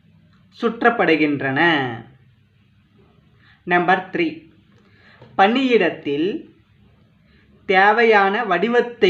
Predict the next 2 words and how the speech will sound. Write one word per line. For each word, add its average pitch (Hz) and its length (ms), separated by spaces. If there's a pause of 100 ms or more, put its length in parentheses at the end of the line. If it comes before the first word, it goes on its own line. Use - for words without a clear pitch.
(120)
உருவாக்குவதற்கு 175 880 (2250)
ஏற்றவாறு 185 960